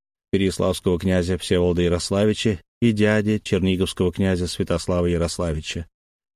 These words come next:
Святослав и Всеволод признавали право своего старшего брата на великокняжеский престол и предлагали ему вернуться в Киев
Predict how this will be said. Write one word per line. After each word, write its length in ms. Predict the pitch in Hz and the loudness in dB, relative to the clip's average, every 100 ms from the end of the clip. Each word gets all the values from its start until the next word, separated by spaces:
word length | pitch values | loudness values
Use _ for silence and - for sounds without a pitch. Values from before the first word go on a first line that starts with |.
| _ _ _ _ | _ _ _ _
Святослав 600 | - 120 117 117 - 123 123 | -2 0 2 2 2 2 2
и 80 | |
Всеволод 640 | 113 - 123 123 120 - - _ _ | 0 2 2 2 0 -4 -20 _ _
признавали 720 | - 120 110 117 117 135 139 135 | 2 2 4 2 4 2 2 2
право 440 | - 117 131 123 | 2 2 2 2
своего 360 | 120 113 107 110 | 0 2 4 2
старшего 520 | - 107 104 - 104 | 2 0 2 2 2
брата 500 | 95 98 104 104 92 - _ | 4 2 2 0 -2 -6 _
на 140 | 101 98 | 0 2
великокняжеский 920 | 95 95 101 - 95 92 87 - 95 | 4 2 0 0 0 0 -2 -4 -6
престол 640 | - 76 - 92 107 113 _ _ _ _ _ - | -4 -4 -4 -2 0 -2 _ _ _ _ _ 0
и 80 | |
предлагали 560 | 113 131 127 131 147 143 | 2 4 4 4 2 2
ему 180 | 135 139 | 2 4
вернуться 540 | 131 120 131 131 131 | 4 4 2 2 -2
в 60 | 117 | -2
Киев 420 | - 127 127 - | 2 2 2 -4